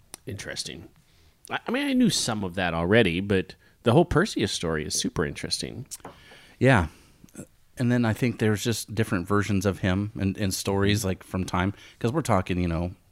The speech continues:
Speaker 2: since things were first written down,
Speaker 1: Mm-hmm.
Speaker 2: stories about this guy. And then even into, like, from what I could tell, the second century, there was more stories about him too.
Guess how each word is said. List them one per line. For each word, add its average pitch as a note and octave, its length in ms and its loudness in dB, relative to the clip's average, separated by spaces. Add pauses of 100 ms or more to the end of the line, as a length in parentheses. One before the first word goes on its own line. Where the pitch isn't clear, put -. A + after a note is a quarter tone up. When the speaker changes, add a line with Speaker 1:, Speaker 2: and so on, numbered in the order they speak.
(640)
Speaker 2:
since - 260 -4 (300)
things G2 260 -4
were E2 160 -6 (120)
first - 280 -4
written F2 260 -2
down, F2+ 380 0
Speaker 1:
Mm-hmm. G2+ 100 0
Speaker 2:
stories F#2+ 280 4
about E2+ 280 0
this E2 200 -4
guy. E2+ 260 -2 (560)
And F2+ 160 -2
then F#2 120 0
even F#2 220 0
into, F2+ 300 -2
like, E2+ 320 -4 (760)
from G2 180 -6
what F2+ 100 0
I F#2 40 0
could F2 160 -8
tell, F2+ 180 0
the E2 80 -4
second - 480 -2
century, B2+ 480 -2
there A2+ 140 -2
was A2+ 200 -6
more A2 220 0
stories A#2 380 -2
about A2+ 200 -2
him A#2+ 120 -2
too. B2+ 260 -2